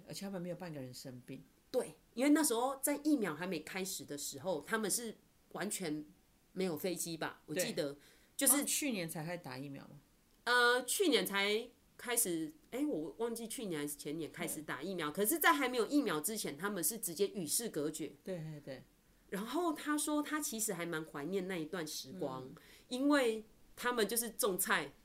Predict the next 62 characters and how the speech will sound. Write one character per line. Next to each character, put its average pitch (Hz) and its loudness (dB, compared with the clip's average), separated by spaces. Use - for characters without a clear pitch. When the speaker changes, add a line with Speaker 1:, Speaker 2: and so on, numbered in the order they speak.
Speaker 1:
对， 160 -8
就 220 2
Speaker 2:
种 208 4
水 175 2
果。 165 0
Speaker 1:
以 - 0
物 269 0
易 247 -4
物 233 -8
啊， 175 -2
你 156 -8
今 240 -2
天 247 0
有 196 0
什 190 -2
么 147 -4
我 139 -4
就 190 -6
分 190 -4
你 190 2
什 175 2
么。 185 -2
Speaker 2:
哎， - 2
你 240 4
有 254 8
养 180 6
牛， 175 4
我 190 4
有 208 4
养 156 2
鸡。 185 -4
Speaker 1:
嘿。 165 -8
Speaker 2:
哎， 170 -2
然 160 -2
后 214 0
他 214 0
们 170 -2
就 180 -2
是 196 -4
交 180 -2
换。 185 -4
他 226 -6
说 285 0
他 285 -2
们 254 0
其 226 -2
实 185 0
那 214 2
时 208 0
候 190 0
生 190 -2
活 143 -10
还 135 -12
蛮 139 -10
开 139 -8
心 143 -8
的。 - -12
Speaker 1:
嗯。 170 -8
Speaker 2:
对， 143 -2
然 165 0
后 226 4
看， 196 -8